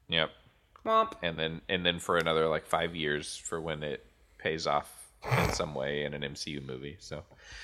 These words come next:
Speaker 1: uh, but yeah, it looks exciting. It looks, uh, it kinda has more of a WandaVision feel than
Speaker 2: Mm-hmm.
Speaker 1: it does, like,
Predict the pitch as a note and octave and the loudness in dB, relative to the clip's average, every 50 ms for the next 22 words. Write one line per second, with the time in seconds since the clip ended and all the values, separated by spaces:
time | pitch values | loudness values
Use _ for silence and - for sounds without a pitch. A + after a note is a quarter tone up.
0 | - - - - - - - - - - F#2 G2 G2+ G2 F#2+ F#2+ G2 G2+ G2+ - | -16 -16 -18 -20 -20 -20 -20 -8 2 4 6 8 10 10 8 6 4 2 -4 -8
1 | - - - - _ - - - - - - D#3 D#3+ G3+ - - - A2 - A2+ | -14 -20 -20 -20 _ -20 -20 -20 -12 -2 4 6 8 8 8 8 6 2 4 4
2 | D#3 - - F3+ E3 - - D3+ D3+ D3+ D#3+ D#3+ D#3+ D#3 D3 - - - - - | 4 4 2 -2 0 6 6 8 8 8 6 4 2 0 -6 -8 -16 -20 -20 -20
3 | - - - - G#2+ G2+ - A#2 B2 - B2 - - - - - - - - - | -20 -16 -6 -2 -2 0 4 4 4 4 4 2 2 4 4 2 2 -2 -6 -10
4 | _ - G#2 G#2 G2+ G2 F#2+ F#2 F2+ D#2 - - - _ - - - - _ _ | _ 2 4 6 8 8 8 8 6 4 2 -4 -16 _ -20 -20 -20 -20 _ _
5 | _ - - - - - _ - - - - - _ - _ _ _ _ _ _ | _ -20 -20 -20 -20 -20 _ -20 -20 -20 -20 -20 _ -20 _ _ _ _ _ _
6 | _ _ _ _ _ _ _ - A2 G#2+ A2 - - - A#2+ A#2+ B2+ A#2+ A#2+ C3 | _ _ _ _ _ _ _ 0 0 0 0 -2 0 2 2 4 4 4 4 4
7 | B2 A2 G2 A2 G#2 G#2 G#2+ A2 A2 G#2+ - - G#2+ G#2 A2 G#2 F#2+ F2 F2 E2+ | 4 4 2 0 2 2 4 6 6 4 4 2 0 0 0 0 0 4 4 4
8 | F#2 G2 G2+ G2 G2+ G#2 G2 G2 A2 G#2 G2+ G2+ G#2 - - A2+ G#2+ A2 A2 G#2+ | 4 4 0 -2 0 -2 -2 -2 -2 -4 -6 -6 -8 -6 -4 -2 0 2 2 2
9 | A2 A2 - - _ - - - - A2 A2 G#3+ F#2+ F2 F2+ F2 F2 E2+ - - | 0 -2 -6 -14 _ 0 0 2 2 2 0 2 2 2 2 2 0 -2 0 0
10 | - - - - - - - - _ _ _ _ _ _ _ _ _ _ - G#2+ | 0 2 0 0 -2 -6 -14 -20 _ _ _ _ _ _ _ _ _ _ -6 -4
11 | F#2 F2 F#2+ - - - | -2 -2 -4 -4 -6 -18